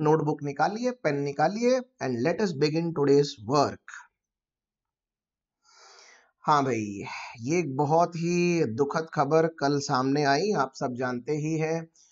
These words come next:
और, अ, ये चेहरा मुझे नहीं लगता कि इस वक्त भारत में कोई भूल पा रहा होगा।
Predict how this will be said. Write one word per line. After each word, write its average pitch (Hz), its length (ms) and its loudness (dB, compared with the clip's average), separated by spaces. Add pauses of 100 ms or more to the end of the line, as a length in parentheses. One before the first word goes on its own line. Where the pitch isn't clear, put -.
(300)
और, 123 460 0
अ, 123 560 0
ये 135 180 -4
चेहरा 143 640 8 (180)
मुझे 143 280 0
नहीं 175 120 0
लगता 160 340 0
कि 151 200 -6
इस 147 200 -6
वक्त 143 180 -4
भारत 131 400 0
में 143 100 -4
कोई 143 160 2
भूल 127 360 0
पा 131 160 6
रहा 131 140 4
होगा। 127 520 0